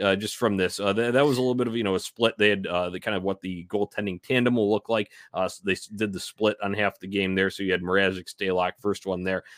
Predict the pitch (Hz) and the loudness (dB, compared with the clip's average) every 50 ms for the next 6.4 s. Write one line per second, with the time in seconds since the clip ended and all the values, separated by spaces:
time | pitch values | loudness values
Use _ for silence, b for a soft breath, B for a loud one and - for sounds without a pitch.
0 | b b - 110 - 107 107 92 80 80 - - 117 131 139 143 139 - 127 117 | b b -4 -2 2 4 4 4 4 0 -4 0 2 4 4 4 4 4 0 2
1 | 110 110 107 101 - - 110 107 104 98 101 101 107 107 101 - 107 101 - - | 2 2 0 0 -4 -4 -2 -2 0 0 0 0 0 -2 0 0 -2 -2 -2 -2
2 | 104 104 98 98 90 - 104 95 95 92 90 92 90 90 90 90 90 80 - 147 | -4 -2 -2 -2 -4 -4 -2 -2 -2 -2 -2 -4 -6 -6 -6 -8 -12 -8 -6 -4
3 | 147 131 - - 104 - B B B B B - 262 262 - 208 - 170 185 185 | -4 -4 -2 -4 -4 -4 B B B B B 2 2 2 2 0 2 2 2 2
4 | 180 - _ _ _ _ _ _ _ _ _ - 160 165 151 - - 151 139 135 | 2 -4 _ _ _ _ _ _ _ _ _ 2 2 2 2 2 0 0 0 0
5 | - 139 139 120 123 117 117 113 110 104 95 92 98 92 85 - 107 98 87 - | 0 0 0 2 4 4 4 4 2 0 0 0 -2 -2 -2 -4 -6 -6 -6 -8
6 | 82 - - - 90 80 76 76 | -12 -14 -8 -4 -4 -4 -4 -6